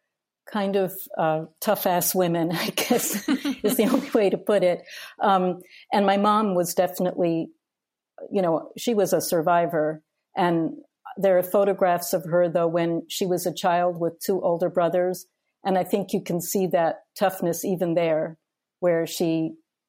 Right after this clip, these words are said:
you know, she had to deal with those older brothers and become the boss of the home, which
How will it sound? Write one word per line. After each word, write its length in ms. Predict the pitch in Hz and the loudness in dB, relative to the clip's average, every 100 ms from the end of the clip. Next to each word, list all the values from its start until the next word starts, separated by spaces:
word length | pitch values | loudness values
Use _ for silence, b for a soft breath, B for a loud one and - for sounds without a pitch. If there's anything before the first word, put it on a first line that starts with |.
| _ _ - | _ _ -4
you 100 | 180 | -2
know, 160 | 165 | -2
she 220 | 160 190 | -2 -2
had 240 | 175 175 175 | -2 -2 -2
to 80 | 151 | -2
deal 260 | 180 165 | 0 0
with 200 | 165 165 | 0 -2
those 300 | 165 165 160 - | -2 -2 -4 -2
older 280 | 165 165 170 | 0 0 0
brothers 500 | 180 165 165 160 170 | 0 2 0 0 -2
and 260 | 160 160 - b b b b - | -2 -4 -8 b b b b -4
become 360 | 196 190 170 | -2 -2 -2
the 80 | 165 | -2
boss 380 | 175 165 160 - | 0 0 0 -2
of 140 | 147 | -4
the 60 | 160 | -4
home, 420 | 185 165 160 160 | 0 0 0 -2
which 360 | 165 - - | -6 -8 -12